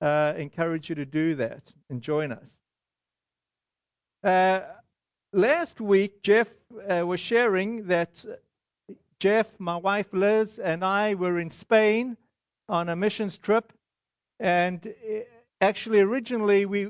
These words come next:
I, I was going to speak at a conference in Spain. Uh, the Vineyard churches in Spain got together in Barcelona,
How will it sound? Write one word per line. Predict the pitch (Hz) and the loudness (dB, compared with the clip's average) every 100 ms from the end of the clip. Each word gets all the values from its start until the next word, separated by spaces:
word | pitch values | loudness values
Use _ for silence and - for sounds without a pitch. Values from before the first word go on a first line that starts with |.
| - | -8
I, | 196 208 208 | -12 -8 -4
I | |
was | 185 160 | -4 0
going | 214 226 190 | 0 2 0
to | |
speak | - - 240 240 208 | -6 -6 -4 0 -2
at | 180 | -2
a | |
conference | - 220 233 - 180 180 190 | -2 -2 -2 -4 -6 -4 -10
in | 170 | -12
Spain. | - 196 180 185 202 - _ _ - | -4 0 2 0 -4 -12 _ _ 0
Uh, | 165 170 | 2 2
the | 170 | 0
Vineyard | 160 202 240 240 208 | 0 2 2 2 0
churches | - 214 220 214 202 | 0 0 0 -2 -6
in | 196 | -6
Spain | 180 - 208 202 202 185 | -8 -4 0 2 0 -2
got | 190 185 | -2 -2
together | - 165 190 196 196 196 196 _ - | -4 0 2 2 2 0 -4 _ -2
in | 175 156 | -2 -2
Barcelona, | 165 196 190 202 185 190 202 196 196 196 | -2 -2 -2 -2 0 0 2 0 0 -4